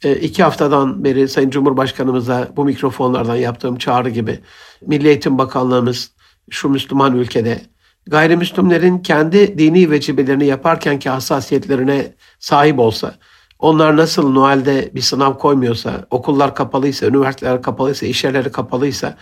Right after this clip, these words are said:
hayat duruyorsa, keşke Ramazan geldiğinde vecibeler adına, dünyevi vecibeler adına vecibeler bitse,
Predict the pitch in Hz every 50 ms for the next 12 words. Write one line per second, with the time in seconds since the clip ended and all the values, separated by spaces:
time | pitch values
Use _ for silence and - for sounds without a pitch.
0 | - - - _ - 160 156 156 156 - 156 151 160 156 123 - - - 190 190
1 | - - - - - _ _ _ - 180 180 - - 175 170 160 165 175 165 170
2 | 190 190 185 180 160 143 143 139 151 151 160 185 202 175 156 156 143 160 156 151
3 | 160 180 208 208 185 147 123 127 117 117 113 113 143 147 147 147 151 185 196 185
4 | 156 139 139 147 139 151 156 170 160 143 117 117 113 120 120 135 139 131 151 135
5 | 147 139 139 135 127 131 147 147 151 - - 147 151 190 -